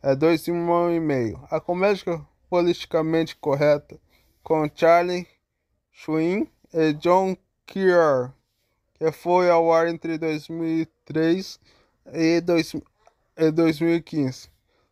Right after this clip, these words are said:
Toda a trama gira em torno do, dos dramas de dois homens, os irmãos Charlie e Alan Ha-, Harper, vivido por Sheen e Kerr. É o meio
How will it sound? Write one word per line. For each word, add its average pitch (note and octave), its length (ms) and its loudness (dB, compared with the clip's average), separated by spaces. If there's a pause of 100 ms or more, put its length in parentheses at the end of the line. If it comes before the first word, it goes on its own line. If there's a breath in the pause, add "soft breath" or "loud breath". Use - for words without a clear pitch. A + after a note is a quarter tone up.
(120)
Toda G#3 260 4
a - 20 -4
trama F#3+ 420 -2
gira E3+ 320 -4
em E3+ 60 -4
torno E3 440 -6
do, D#3+ 340 -2 (840 soft breath)
dos D#3+ 400 2
dramas E3+ 680 0
de D#3 140 -6
dois E3 320 -4
homens, C#3+ 440 -4
os D3+ 260 0
irmãos D3 420 -2
Charlie E3 480 2
e D#3+ 140 -4
Alan C#3+ 420 -2 (480 loud breath)
Ha-, - 200 -20 (560)
Harper, D3 640 2 (680)
vivido F3 420 0
por E3 380 0 (240)
Sheen G3+ 420 -4 (640)
e F3 260 2 (140)
Kerr. D3+ 560 0 (1000)
É F3+ 80 -2
o F3 180 4
meio F#3 680 0